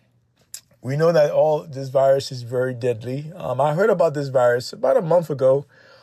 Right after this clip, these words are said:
um, from Princess Isis Nemesis.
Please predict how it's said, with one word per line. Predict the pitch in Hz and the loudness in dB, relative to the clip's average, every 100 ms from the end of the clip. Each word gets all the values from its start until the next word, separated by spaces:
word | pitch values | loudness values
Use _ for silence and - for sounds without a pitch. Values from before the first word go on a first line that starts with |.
| _ _ - | _ _ -6
um, | - 131 143 143 143 143 147 - _ _ | 2 4 6 4 2 -4 -10 -14 _ _
from | 143 143 139 135 | 2 4 4 -2
Princess | 131 - 165 151 156 | -8 -2 -2 -2 -8
Isis | - 135 143 - 147 - | -4 -2 -2 -6 -10 -12
Nemesis. | 170 127 139 135 147 143 - | -6 -4 -4 -4 -6 -8 -10